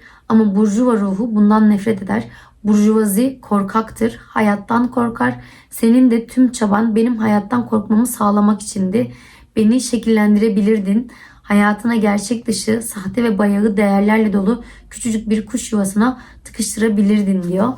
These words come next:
Ee, biz burada Martin'in aslında, e, aşık olduğu Ruth'la yüzleşmesini görüyoruz. Ruth gerçekten aşık mıydı? E, ya da, e,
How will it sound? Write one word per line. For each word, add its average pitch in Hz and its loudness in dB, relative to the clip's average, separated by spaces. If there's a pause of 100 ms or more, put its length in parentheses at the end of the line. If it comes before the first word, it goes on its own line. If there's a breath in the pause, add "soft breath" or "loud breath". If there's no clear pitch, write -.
(460 loud breath)
Ee, 196 4
biz 233 2
burada 240 0 (440)
Martin'in 220 2
aslında, 202 0 (520 loud breath)
e, 202 0
aşık 208 -2
olduğu 214 -4
Ruth'la 240 -2
yüzleşmesini 208 0
görüyoruz. 196 -2 (400 loud breath)
Ruth 285 -2 (320)
gerçekten 254 0
aşık 220 -2
mıydı? 202 0 (400 loud breath)
E, 208 0
ya 208 0
da, 233 -2
e, 202 -4